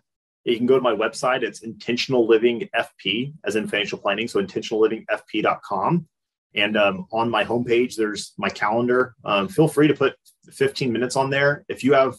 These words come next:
a one-off question about anything, if it's like, "Hey, what should I do with, what's my four oh one k?" Or,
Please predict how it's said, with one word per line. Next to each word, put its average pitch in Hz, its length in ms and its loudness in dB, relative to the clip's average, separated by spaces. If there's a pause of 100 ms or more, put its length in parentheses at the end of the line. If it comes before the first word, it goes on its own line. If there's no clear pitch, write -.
(120)
a 120 60 0
one-off 127 440 0
question 123 460 -2
about 107 420 0 (760)
anything, 98 400 -6
if 87 80 -18
it's - 80 -8
like, 101 180 -4 (100)
"Hey, 131 180 -4
what 113 180 0
should 139 140 2
I 127 40 2
do 131 380 8
with, 117 400 4 (260)
what's 135 180 -2
my 131 120 0
four 143 320 4
oh 135 60 6
one 123 180 4
k?" 113 360 0
Or, 92 160 -2